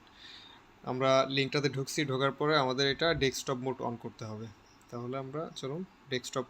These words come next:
সাইটটা on করি। ডেস্কটপ সাইটটা এরকম আসার পর আমাদের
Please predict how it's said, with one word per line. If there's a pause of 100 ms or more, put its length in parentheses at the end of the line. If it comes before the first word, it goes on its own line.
সাইটটা
on
করি। (4000)
ডেস্কটপ
সাইটটা
এরকম
আসার
পর
আমাদের